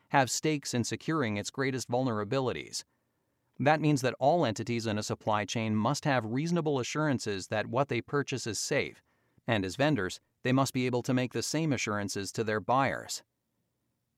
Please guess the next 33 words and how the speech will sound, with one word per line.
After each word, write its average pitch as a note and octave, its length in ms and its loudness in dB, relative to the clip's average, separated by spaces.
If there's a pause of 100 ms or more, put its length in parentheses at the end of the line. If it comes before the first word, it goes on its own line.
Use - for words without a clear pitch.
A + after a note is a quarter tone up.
(140)
As D#3 160 4
described C3+ 480 4
in A2 100 2
a G#2 60 0
National C3 480 0
Defense C3 480 0
University A#2+ 560 0
report C3 500 -2
on G#2 200 0
cybersecurity A2 960 0
in A#2 80 0
the A2 160 -2
I C3+ 140 2
C B2 200 -2
T A2+ 240 -2
industry, G2+ 560 -4 (760)
throughout D3+ 360 2
most C#3+ 260 2
of B2 80 0
American B2 460 2
history, C3+ 540 -2 (120)
threats C#3+ 380 0
to B2+ 100 0
national A#2+ 460 0
security A#2+ 580 -2
fell A2 300 0
squarely D3 480 0
within B2 260 0
the A2+ 80 2
purview A#2 540 0
of G2+ 120 -4
government C3 460 2
agencies. A2 720 -4